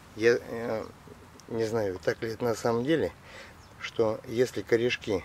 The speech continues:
будут загнуты вверх, то они отмирают. И не будут в с-, следующем году, в следующем дачном сезоне работать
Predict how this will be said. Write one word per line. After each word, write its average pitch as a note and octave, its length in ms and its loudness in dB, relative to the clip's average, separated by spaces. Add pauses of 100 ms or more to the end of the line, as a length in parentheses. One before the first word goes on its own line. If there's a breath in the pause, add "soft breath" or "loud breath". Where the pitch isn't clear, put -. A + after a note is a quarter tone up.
(100)
будут G2+ 380 -2
загнуты G2+ 560 4
вверх, C#3+ 360 2
то G2 160 0
они A2+ 260 -2 (680 loud breath)
отмирают. G2 580 4 (2000)
И D#3+ 240 2 (720 loud breath)
не A#2 80 4
будут G#2+ 300 2
в - 40 -12
с-, - 260 -12
следующем G#2+ 380 -2
году, A#2+ 460 2
в - 60 -16
следующем A2+ 580 0
дачном A2 400 0
сезоне C3 420 2 (520 loud breath)
работать A2+ 580 2